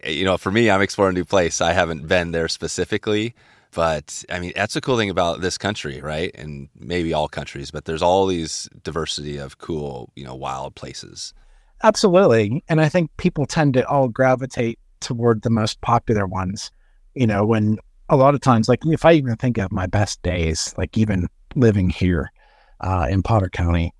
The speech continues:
Speaker 2: with First Fork right there and Kettle Creek right there, a lot of times the most fun I have or the best experiences I have are when I go up that, you know, little class A that I've never been up before, you know, or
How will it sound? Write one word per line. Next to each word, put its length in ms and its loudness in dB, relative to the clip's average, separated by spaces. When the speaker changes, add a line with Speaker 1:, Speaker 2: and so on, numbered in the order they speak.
Speaker 2:
with 380 -2
First 400 0
Fork 280 0
right 220 0
there 340 2
and 140 -2
Kettle 240 -2
Creek 300 -6
right 180 -2
there, 300 0
a 120 2
lot 160 6
of 80 0
times 340 2
the 80 -4
most 320 0
fun 180 0
I 60 0
have 260 0
or 60 -2
the 80 -4
best 200 0
experiences 480 -4
I 100 0
have 320 -2
are 40 -6
when 140 -2
I 80 0
go 220 4
up 180 2
that, 320 0
you 120 0
know, 80 2
little 280 2
class 380 0
A 120 4
that 120 0
I've 160 0
never 220 2
been 180 0
up 160 0
before, 480 -6
you 140 -4
know, 160 -2
or 200 -6